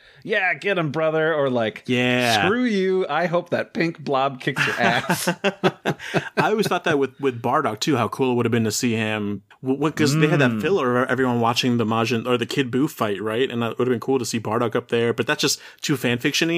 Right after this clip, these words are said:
Speaker 2: in that realm, but it still would have been really fun to, to see.
Speaker 1: Right. Yeah, I agree.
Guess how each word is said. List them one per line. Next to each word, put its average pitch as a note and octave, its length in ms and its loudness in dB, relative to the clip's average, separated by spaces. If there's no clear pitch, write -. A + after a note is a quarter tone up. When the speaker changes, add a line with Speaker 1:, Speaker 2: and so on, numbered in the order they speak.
Speaker 2:
in D3+ 80 0
that C3 140 2
realm, C3 280 2
but C#3+ 120 -2
it A#2 60 0
still C#3 220 0
would A#2+ 80 0
have A2 60 -4
been A2 180 0
really A2 180 0
fun A2 340 -4
to, G#2 320 0
to A#2+ 100 -4
see. G#2+ 400 -4
Speaker 1:
Right. A2 420 -2
Yeah, A2+ 300 -2
I F3+ 100 0
agree. C3 400 -2